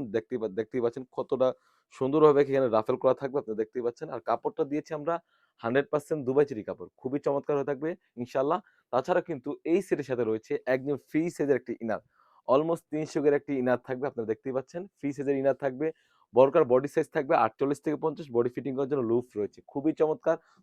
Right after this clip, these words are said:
ফুল স্লিভসের একটি ইনার হয়ে থাকবে। তাছাড়া কিন্তু এই সেটের সাথে দিয়েছি আমরা একদম বড় লং সাইজের একটি ওড়না হিজাব। আপনারা দেখতেই পাচ্ছেন একদম ফ্রি সাইজের almost নব্বই ইঞ্চি সাইজের একটি ওড়না হিজাব থাকবে। সেম ভাবে কিন্তু গোল্ডেন স্টোনের ওয়্যারে কাজ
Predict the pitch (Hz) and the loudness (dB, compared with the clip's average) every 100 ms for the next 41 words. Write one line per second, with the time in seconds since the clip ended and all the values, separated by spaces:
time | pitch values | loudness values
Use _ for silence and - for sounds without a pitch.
0 | - 151 165 147 156 165 151 143 131 123 | -4 -2 -2 -2 -2 0 -2 -2 0 0
1 | 120 123 127 117 190 - - - - 123 | 0 0 -4 -6 -10 -10 -20 -20 -2 0
2 | 131 170 165 156 131 - 160 160 143 135 | 2 2 2 -2 -4 -2 -2 -2 -4 -6
3 | 117 113 117 135 123 135 - 127 131 139 | -4 0 0 0 -2 0 0 -2 0 -2
4 | 104 110 131 135 117 139 156 156 135 127 | -2 2 2 4 2 0 -2 -4 -4 -4
5 | - - 127 113 98 95 - _ _ _ | -6 -6 -4 -4 -8 -14 -18 _ _ _
6 | _ - 135 147 151 165 160 - 143 123 | _ -2 2 2 2 0 0 -2 -6 -4
7 | 127 120 - 170 175 139 120 151 127 135 | -6 -8 -8 -6 0 0 2 2 2 2
8 | 151 - 127 139 165 156 143 143 131 123 | 0 -2 -4 0 -2 -2 -8 -4 -4 -4
9 | 127 - 127 127 135 135 143 143 185 _ | -8 -4 0 0 0 -4 -8 -2 -2 _
10 | _ _ - 151 175 170 160 156 160 123 | _ _ -2 0 4 4 4 2 0 4
11 | 123 143 147 - 165 156 120 131 147 123 | 4 4 0 -2 2 4 6 6 4 0